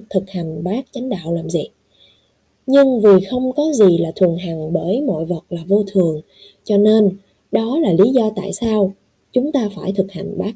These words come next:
thánh, thánh đạo. Sự quan trọng của việc hiểu lý duyên khởi, Paticca Samuppada,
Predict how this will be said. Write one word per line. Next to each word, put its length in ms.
thánh, 200
thánh 200
đạo. 140
Sự 180
quan 220
trọng 400
của 220
việc 260
hiểu 240
lý 180
duyên 200
khởi, 480
Paticca 400
Samuppada, 720